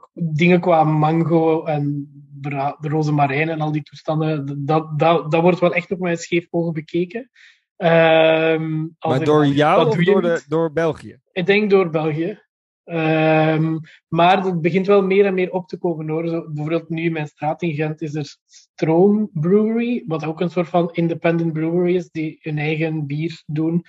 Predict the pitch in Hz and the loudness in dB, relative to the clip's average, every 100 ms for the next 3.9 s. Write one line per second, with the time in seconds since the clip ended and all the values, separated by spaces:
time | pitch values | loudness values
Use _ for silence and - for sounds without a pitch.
0 | _ _ - 165 165 165 160 151 147 143 | _ _ 0 4 4 4 2 2 2 2
1 | 151 147 135 120 147 175 170 170 _ _ | 2 2 0 -6 -8 -8 -8 -10 _ _
2 | _ _ - 151 131 135 156 147 - 147 | _ _ 0 2 2 0 0 -2 -2 -4
3 | - 151 139 143 151 - 120 - | -2 0 2 2 -2 -8 -10 -8